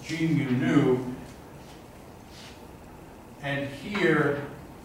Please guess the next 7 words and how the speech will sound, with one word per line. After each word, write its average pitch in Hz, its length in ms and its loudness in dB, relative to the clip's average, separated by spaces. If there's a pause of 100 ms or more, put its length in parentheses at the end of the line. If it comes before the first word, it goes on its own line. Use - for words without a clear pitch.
(1400)
pi 185 500 2 (220)
two 170 480 2 (2250)
mu 165 180 2
nu 156 560 4
here 113 400 2 (100)
is 123 400 2
minus 160 640 2